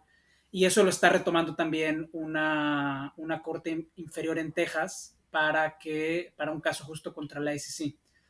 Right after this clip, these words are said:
Este caso de, contra la S C va a terminar en la Suprema Corte sin lugar a dudas, y yo creo que va a ser muy interesante ver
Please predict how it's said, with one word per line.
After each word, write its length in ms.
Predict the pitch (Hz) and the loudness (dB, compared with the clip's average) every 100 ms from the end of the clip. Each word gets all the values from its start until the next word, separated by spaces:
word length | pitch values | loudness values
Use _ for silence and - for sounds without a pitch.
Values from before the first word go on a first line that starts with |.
| - - _ _ - _ | -20 -20 _ _ -20 _
Este 220 | 180 214 | 0 6
caso 240 | 214 208 208 | 8 10 8
de, 100 | 202 | 6
contra 260 | 180 170 | 4 4
la 80 | 165 | 4
S 140 | 175 175 | 4 0
C 180 | 180 | 2
va 60 | 180 | 2
a 80 | 175 | 2
terminar 320 | 175 160 160 | 0 2 2
en 80 | 165 | 2
la 80 | 151 | -2
Suprema 360 | - 160 156 | -4 -4 -2
Corte 360 | 165 156 175 160 | -4 -4 0 -2
sin 200 | 151 147 | -2 -4
lugar 260 | 147 156 160 | 0 2 2
a 60 | |
dudas, 640 | 160 160 175 240 - - _ | 0 0 0 -2 -8 -16 _
y 120 | 160 | -8
yo 120 | 156 | -6
creo 160 | 175 165 | -8 -4
que 80 | 156 | -2
va 80 | |
a 60 | 156 | -2
ser 160 | 160 156 | -2 -6
muy 180 | 160 | -4
interesante 580 | 165 160 147 151 147 160 | -4 -4 -4 -4 -4 -4
ver 460 | 151 147 151 151 | -2 0 0 -4